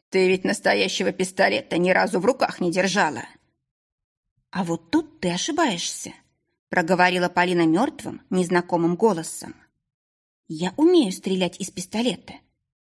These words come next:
и очень даже неплохо". "Что?" Евгений взглянул на нее удивленно и недоверчиво.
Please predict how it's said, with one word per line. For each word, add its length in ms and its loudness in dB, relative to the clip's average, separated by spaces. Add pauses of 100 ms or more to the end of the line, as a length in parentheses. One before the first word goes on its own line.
(100)
и 100 0
очень 380 0
даже 220 -4
неплохо". 580 -2 (1160)
"Что?" 640 0 (560)
Евгений 580 0
взглянул 540 2
на 100 6
нее 260 0
удивленно 600 0
и 140 -4
недоверчиво. 760 -2